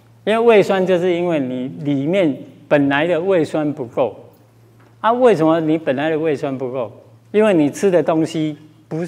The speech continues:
不符合人体内。所谓人体的生理化学运作，你想，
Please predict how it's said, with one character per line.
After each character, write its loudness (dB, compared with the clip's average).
不 0
符 2
合 0
人 -2
体 -10
内。 -4
所 0
谓 4
人 6
体 2
的 2
生 4
理 2
化 0
学 -2
运 -2
作， -2
你 2
想， 0